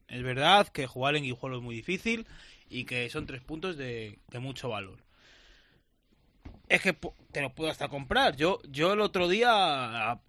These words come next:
y lo he dicho antes, aplaudo a Pablo porque creo que, que al final, y lo comentábamos en la previa de Guijuelo,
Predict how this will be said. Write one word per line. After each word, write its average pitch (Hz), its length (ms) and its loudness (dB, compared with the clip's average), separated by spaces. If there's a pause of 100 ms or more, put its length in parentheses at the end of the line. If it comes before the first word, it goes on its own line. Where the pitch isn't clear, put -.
(220)
y 139 160 -4
lo 139 80 0
he 165 40 4
dicho 165 180 0
antes, 185 180 2
aplaudo 147 400 2
a - 100 -2
Pablo 180 360 2
porque 127 320 -4
creo 143 300 -2
que, 127 600 -2
que 135 80 -4
al 131 100 2
final, 143 460 0 (120)
y 143 120 -4
lo 135 120 -2
comentábamos 147 480 2
en 156 60 -2
la 143 140 0
previa 143 260 0
de 139 80 -2
Guijuelo, 151 600 0